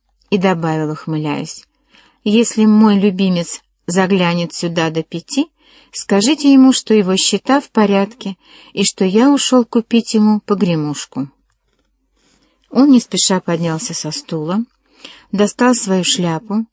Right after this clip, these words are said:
дважды снимал и надевал ее, пока его не удовлетворил залом пыльных полей, взял тяжелую трость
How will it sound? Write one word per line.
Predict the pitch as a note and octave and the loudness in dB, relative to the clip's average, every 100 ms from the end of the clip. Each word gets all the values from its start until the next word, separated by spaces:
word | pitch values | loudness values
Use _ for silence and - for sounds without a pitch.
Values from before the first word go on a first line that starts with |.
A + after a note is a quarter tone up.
| _ _ _ _ _ | _ _ _ _ _
дважды | F#3 F#3+ G#3+ G#3 F#3+ | -4 2 2 2 -2
снимал | - F#3 F#3 G3+ A3 | -2 0 2 2 4
и | |
надевал | G#3+ G3+ A3 G3 E3 D3+ | 4 2 0 0 -4 -6
ее, | D3+ D3 C#3+ D#3 _ _ _ _ | -8 -12 -12 -14 _ _ _ _
пока | G3+ G3 G3+ | -4 0 0
его | F#3 F3+ E3+ A3+ D#4 - | 0 -2 2 2 2 -2
не | - G3+ | 0 2
удовлетворил | G3 F#3+ F3+ F#3 G#3 B3+ | 2 -2 0 2 4 2
залом | F#3 G3 F3+ A3 B3+ | 2 0 2 4 4
пыльных | F#3+ F#3+ F#3+ G3 | 2 0 -2 -2
полей, | F#3 F3 E3 E3 - _ _ _ _ _ _ _ _ _ | -4 -4 -2 -4 -8 _ _ _ _ _ _ _ _ _
взял | F3 F3 A#3 A#3+ | -4 0 2 2
тяжелую | F#3 F3 F#3 F3 F3 | 0 0 -2 -2 -4
трость | - G#3 C4+ - - | 0 0 0 -2 -18